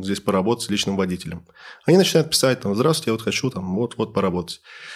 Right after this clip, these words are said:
Всё, с ним общается менеджер в переписке, даже бывает звонят, кстати, да, там рассказывают про вакансию, там даже могут отморозить: «Ну, щас день подождите, мы там согласуем, наберём вам». И потом они говорят, что вот,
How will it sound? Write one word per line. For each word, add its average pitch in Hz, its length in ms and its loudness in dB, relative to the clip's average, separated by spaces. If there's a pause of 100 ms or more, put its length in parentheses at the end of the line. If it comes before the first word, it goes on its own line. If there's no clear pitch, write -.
Всё, - 180 8
с 175 100 4
ним 156 100 8
общается 123 400 4
менеджер 160 400 8
в - 180 -14
переписке, 135 520 4
даже 110 160 6
бывает 107 220 4
звонят, 101 360 2
кстати, - 280 -6
да, 98 160 0
там 92 320 -8
рассказывают 98 500 0
про 95 140 0
вакансию, 131 560 0
там 95 140 2
даже 101 160 2
могут 104 460 2
отморозить: 117 640 2
«Ну, 127 120 4
щас 98 180 2
день 98 160 2
подождите, 104 380 0
мы 95 100 -4
там 82 240 -8 (280)
согласуем, 107 600 2
наберём 90 340 0
вам». 82 220 -8 (760)
И - 80 2
потом 160 420 6
они 143 300 8
говорят, 110 340 4
что - 160 0
вот, 190 260 6